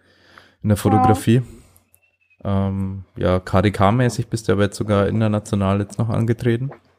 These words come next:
Speaker 2: Genau, ich hab die letzte, ähm, W M Jugend Junioren hab ich jetzt mitgemacht in Südafrika equipped. Ähm, ist jetzt auch meine letzte oder mein letzter Ju-, Juniorenwettkampf gewesen. Ab nächstes Jahr bin ich dann aktive.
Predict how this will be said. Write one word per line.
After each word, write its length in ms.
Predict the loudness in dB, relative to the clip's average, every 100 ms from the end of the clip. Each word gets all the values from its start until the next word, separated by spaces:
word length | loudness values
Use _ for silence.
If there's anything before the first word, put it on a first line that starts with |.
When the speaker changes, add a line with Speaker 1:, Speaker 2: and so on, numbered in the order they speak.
| _ _ 0
Speaker 2:
Genau, 320 | 4 6 4
ich 120 | 2
hab 140 | 0 2
die 80 | 4
letzte, 480 | 4 2 2 2 2
ähm, 340 | -2 -2 2
W 160 | 2 4
M 280 | 0 0
Jugend 320 | 0 0 -2 -2
Junioren 480 | -2 0 0 0
hab 140 | -4 -10
ich 100 | -8
jetzt 180 | -6 -6
mitgemacht 540 | -4 -4 -4 -6 -4
in 260 | -4 -2 -2
Südafrika 680 | -2 -4 -4 -6 -2 -2
equipped. 420 | -2 -6 -8 _ -20 -20 -20 -20 -20 -20 -20 -20 0
Ähm, 300 | 4 4 2
ist 120 | 0
jetzt 140 | 2 2
auch 80 |
meine 240 | 2 2 4
letzte 480 | 2 -2 -2 2 2
oder 220 | 4 4
mein 160 | 4
letzter 380 | 4 2 0 2
Ju-, 340 | 2 0 0 2
Juniorenwettkampf 880 | 4 6 6 6 4 2 2 0
gewesen. 440 | -2 0 4 4 2
Ab 140 | 0
nächstes 340 | -2 -6 -4 -2
Jahr 120 | 0
bin 100 | 0
ich 80 | -2
dann 160 | -4
aktive. 540 | -4 -4 -2 0 -2